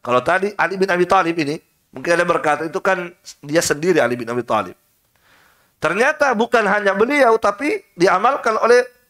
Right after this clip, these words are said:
banyak sahabat. Kata Abdullah bin Umar radhiyallahu taala anhuma,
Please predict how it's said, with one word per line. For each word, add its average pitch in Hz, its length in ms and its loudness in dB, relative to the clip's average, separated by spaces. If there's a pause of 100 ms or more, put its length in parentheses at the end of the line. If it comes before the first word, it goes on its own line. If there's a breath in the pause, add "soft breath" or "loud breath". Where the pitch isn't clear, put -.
(560)
banyak 127 240 2
sahabat. 220 480 2 (1300)
Kata 139 320 0
Abdullah 165 400 4
bin 151 160 -2
Umar 147 400 0
radhiyallahu 139 560 0
taala 131 320 2
anhuma, 175 480 0